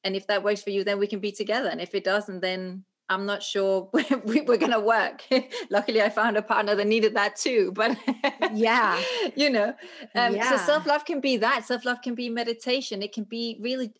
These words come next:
Speaker 1: allowing ourselves to lead from the heart. And I know you talk about that too, you know, just dropping out of our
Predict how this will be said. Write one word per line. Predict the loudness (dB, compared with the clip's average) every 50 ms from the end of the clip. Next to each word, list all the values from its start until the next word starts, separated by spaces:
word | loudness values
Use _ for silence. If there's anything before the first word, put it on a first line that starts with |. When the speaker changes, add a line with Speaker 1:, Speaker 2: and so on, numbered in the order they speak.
| _ _
Speaker 1:
allowing | -4 -2 0 0 2 2 0 0 -2 -2 -4 -4
ourselves | -6 -6 -6 -6 -6 -6 -6 -8 -10
to | -8 -8
lead | -6 -6 -6 -8 -8
from | -10 -12 -12 -12 -10
the | -10 -12
heart. | -10 -6 -4 -4 -4 -4 -6
And | -6 -6 -4
I | -4 -2
know | -2 -4
you | -4 -4 -6 -8
talk | -8 -8 -8 -8 -8
about | -8 -8 -10 -8 -6
that | -8 -8 -8 -10
too, | -12 -10 -8
you | -6 -6
know, | -6 -6
just | -8 -10 -12 -14 -10 -6
dropping | -4 -4 -4 -4 -6 -6 -4
out | -4 -4 -6
of | -6 -10 -14 _ _ _ _ _ _ _ _ _ _ _ _ -8
our | -6 -6 -6